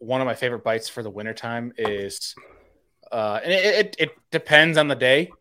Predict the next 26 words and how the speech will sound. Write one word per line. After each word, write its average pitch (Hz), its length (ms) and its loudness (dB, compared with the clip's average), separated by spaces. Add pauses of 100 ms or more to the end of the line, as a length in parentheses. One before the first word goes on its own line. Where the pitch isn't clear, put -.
but, 135 140 4
like, 117 240 0
typically 151 460 -2
you're 127 100 -4
creeping, 123 480 -6
like, 104 140 -10
a 113 40 -12
flat 110 300 -8
side, 117 260 -4
and 127 80 -12
you 170 80 -6
can 156 120 -6
burn 123 240 -4
it 135 100 -8
some 135 200 -6
days, 143 320 0 (540)
but, 127 100 2
like, 101 160 -6
creeping 143 340 0
a 117 60 -2
flat 117 320 -2
side, 131 320 0
'cause, - 360 -8
I 143 40 -12
mean, 113 200 -10 (1200)
we're, 165 160 2